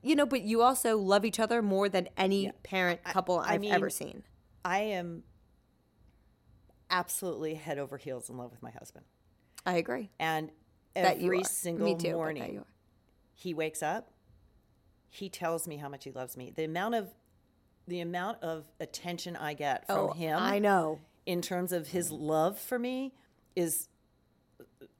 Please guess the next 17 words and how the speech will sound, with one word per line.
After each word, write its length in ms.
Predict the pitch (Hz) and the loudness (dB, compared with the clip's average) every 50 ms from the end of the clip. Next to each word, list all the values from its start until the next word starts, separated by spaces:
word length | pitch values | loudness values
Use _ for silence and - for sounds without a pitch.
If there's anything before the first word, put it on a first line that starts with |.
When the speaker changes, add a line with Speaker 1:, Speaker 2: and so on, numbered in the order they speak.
| _ - | _ -6
Speaker 2:
sometimes 540 | 170 - - - 359 - - 220 180 175 - | -2 6 10 10 10 10 8 4 2 4 2
overwhelming, 500 | 170 143 147 143 143 185 208 151 131 123 | 2 2 2 2 4 4 4 4 2 -4
quite 240 | - - 160 113 - | -8 -6 -6 -6 -4
frankly, 360 | - 175 156 151 - 151 139 | -4 -4 -4 -4 -6 -8 -8
but 220 | 139 - 165 151 - | -4 -2 -2 -2 -2
Speaker 1:
Yeah. 60 | 180 | -2
Speaker 2:
incredibly, 800 | 170 170 - - 220 262 254 233 208 208 208 165 170 160 147 - | -4 -4 -4 -2 0 2 4 6 6 6 4 4 0 0 0 -2
incredibly, 840 | 170 165 - - - - - 202 185 170 165 135 135 139 127 127 - _ _ - | -6 -10 -12 -14 -20 -12 -4 -2 0 0 0 -2 -4 -6 -6 -8 -12 _ _ -10
um, 360 | 135 131 127 127 123 123 131 - _ _ _ _ _ _ _ - | -8 -8 -8 -8 -10 -12 -16 -18 _ _ _ _ _ _ _ -16
uh, 200 | 135 - - - - - - - - - - _ - _ _ _ _ _ _ _ _ _ | -14 -12 -12 -14 -14 -16 -20 -20 -20 -20 -20 _ -20 _ _ _ _ _ _ _ _ _
God, 180 | - 170 147 135 | -4 -4 -2 -2
it 80 | 120 - | -4 -6
makes 160 | 135 120 - | -12 -14 -14
you 60 | - | -14
feel 160 | - - 139 131 | -10 -8 -8 -8
damn 240 | - 135 127 120 | -8 -8 -10 -10
good. 220 | 123 139 127 - | -8 -8 -8 -8